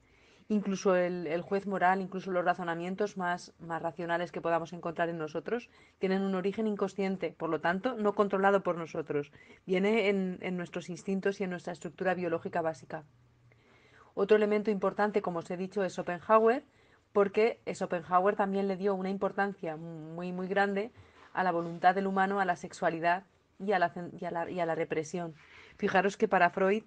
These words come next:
eh, era necesario encontrar como origen de los males psicológicos que se encontraban en el individuo elementos instintivos como podría ser la represión sexual o los deseos sexuales, los instintos, las pulsiones. Para Schopenhauer la sexualidad también es muy esencial para comprender al ser humano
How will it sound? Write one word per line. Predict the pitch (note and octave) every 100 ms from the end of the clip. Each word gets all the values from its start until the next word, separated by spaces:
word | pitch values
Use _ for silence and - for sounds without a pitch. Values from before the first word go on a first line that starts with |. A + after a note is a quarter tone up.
| -
eh, | - F#3 F3+ E3+ - G3 - -
era | F#3+ F#3+
necesario | G3 F#3+ F3+ F3+ F#3 F#3 G#3 - _ - -
encontrar | F#3+ F#3 F3+ F3 F#3+ F#3
como | E3+ D#3+
origen | D#3+ G3 G3+ F3 E3
de | D#3+
los | D#3+
males | F3 F#3+ E3+ D3+ -
psicológicos | - F3+ E3 F#3+ F#3+ F3
que | E3+
se | E3+
encontraban | E3 D#3+ E3+ F3+
en | F3+
el | F3+
individuo | F#3 F#3 G3 G#3 G#3 A3+ _ - -
elementos | F3+ F#3 F3+ G#3 G3+
instintivos | G#3+ G3+ F3 D#3+ G3 F#3+
como | F#3 E3+
podría | E3+ E3+ F3+
ser | G#3
la | G#3
represión | G3 F#3+ F3 F3+ E3
sexual | E3 D3 G3+ G3 -
o | F3+
los | E3+
deseos | E3 - E3
sexuales, | D3+ D3 F#3 F#3 F#3
los | E3 -
instintos, | D3 G3 G3 F#3+ -
las | E3+
pulsiones. | - D3+ - F#3+ F#3 E3 - _ _ - -
Para | - F#3+
Schopenhauer | G#3+ G#3+ A3 G#3+ G#3 A3
la | G#3+
sexualidad | F#3 - F3 D#3+ D#3+ G3
también | F#3+ F3+
es | F3
muy | F3+ F3+
esencial | F#3 F3+ - G3
para | F3 E3
comprender | E3 D#3 D#3+ F3
al | F3
ser | F#3
humano | F3+ F#3+ F#3